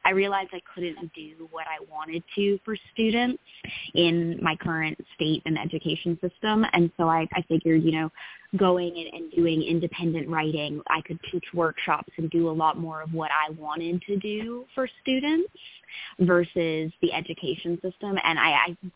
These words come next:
totally respect and honor teachers. Like, it is incredible if you are able to m-, make that system work and, and be there for students. I just personally couldn't do it. And so I pivoted, and I was a business major. I graduated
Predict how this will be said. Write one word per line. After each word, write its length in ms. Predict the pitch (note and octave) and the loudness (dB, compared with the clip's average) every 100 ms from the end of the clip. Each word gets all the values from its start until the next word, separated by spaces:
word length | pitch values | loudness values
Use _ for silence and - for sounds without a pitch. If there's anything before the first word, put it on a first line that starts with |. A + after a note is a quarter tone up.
| - - | -16 -14
totally 300 | G#3+ G#3+ G3 | -6 0 2
respect 460 | E3+ - - D3+ - | 2 -2 -6 -6 -6
and 120 | - - | -12 -6
honor 280 | D#3 D#3+ D#3+ | -4 -4 -6
teachers. 360 | - - E3 - | -8 -8 -8 -6
Like, 140 | D3+ - | -10 -2
it 200 | F3 D3+ - - | 0 0 -4 2
is 320 | F3+ E3+ D#3+ | 4 4 2
incredible 680 | D#3 - D#3+ D#3+ D3+ D3 D3 | -4 -4 -4 -4 -6 -6 -6
if 160 | - D#3+ | -4 -4
you 220 | - D#3+ D#3 | 0 0 0
are 100 | C#3+ | -2
able 340 | D#3 D#3 D#3 - | -4 -6 -10 -2
to 300 | D#3+ D3+ D3+ - - - - | 0 0 -4 -10 -14 -16 2
m-, 240 | G3 E3+ - - | 6 6 4 2
make 280 | F#3 F3 - | 4 4 2
that 180 | E3 - | -4 -4
system 420 | E3+ - E3 D#3 | -12 -10 -10 -8
work 340 | D3 D3+ C#3+ - - - | -6 -4 -4 -6 -12 -6
and, 280 | D#3 D3 - | -4 -4 -4
and 160 | D3+ | -2
be 140 | D3+ D3+ | -2 -2
there 200 | D3 D3 | -4 -6
for 140 | E3+ | -10
students. 460 | - D#3 C3+ D#3 - | -6 -4 -4 -6 -4
I 160 | D#3 D#3 | 0 0
just 180 | F#3+ - - | -2 -8 -8
personally 500 | E3 D#3+ - - E3+ | -4 -4 -6 -6 -6
couldn't 380 | - F3+ - - | -4 -6 -4 -2
do 200 | E3 - | -2 0
it. 160 | - - - - - | -6 -8 -14 -14 -4
And 180 | F3 E3+ - | 2 2 4
so 60 | |
I 280 | D#3+ D#3 D#3 - | 4 6 4 -2
pivoted, 480 | F#3 F3+ F3 E3+ | -6 -2 -2 -4
and 120 | F3 E3 | -8 -10
I 100 | D#3+ | -10
was 100 | E3 | -12
a 60 | |
business 340 | E3 D#3+ E3 E3 | -10 -8 -6 -6
major. 560 | F3 D#3 D#3+ E3 D#3 D#3 | -2 -2 -4 -6 -6 -6
I 60 | - | -8
graduated 640 | - - E3+ D#3+ D#3+ D#3+ | -6 -6 -4 -4 -4 -4